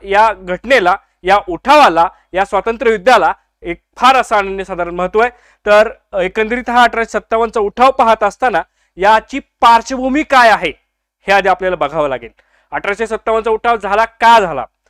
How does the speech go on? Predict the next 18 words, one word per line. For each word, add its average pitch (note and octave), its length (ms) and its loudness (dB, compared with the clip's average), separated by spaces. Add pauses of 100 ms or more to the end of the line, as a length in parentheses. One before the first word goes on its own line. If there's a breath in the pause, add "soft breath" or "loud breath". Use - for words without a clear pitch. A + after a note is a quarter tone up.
(320)
इतिहास G3+ 300 -4
आपल्याला A3+ 280 0
काय B3 320 0
सांगतोय A3 480 0 (280)
हे F3+ 40 -2
आधी F#3+ 160 0
आपल्याला G3 260 -2
बघावं F3 300 0
लागेल. F#3+ 280 -2 (300)
नेमकं F#3 240 -6
काय A#3 280 -2
काय C#4 220 2
घडलं A#3 340 0
त्याआधी, A#3 480 0 (260)
इंग्रज A#3 360 2
भारतामध्ये B3 480 0
कसे A3 260 -4
आले F#3 260 0